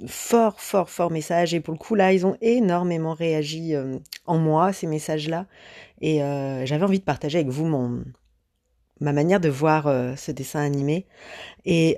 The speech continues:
donc, attention, probablement peut-être un peu de spoil, euh, mais bon,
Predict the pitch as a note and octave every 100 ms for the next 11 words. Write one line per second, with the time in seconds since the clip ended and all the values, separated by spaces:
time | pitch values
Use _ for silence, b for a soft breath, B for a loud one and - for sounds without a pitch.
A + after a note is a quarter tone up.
0 | D#3 F3 - - F3+ E3+ G3+ G3+ - -
1 | F#3 F3 F#3 F#3 F#3+ F3 F3 F#3 - D3+
2 | E3 D3+ - - G3+ G#3 G#3 F#3 F3 E3
3 | D#3+ D#3 D#3+ D#3+ D#3 D#3 C#3+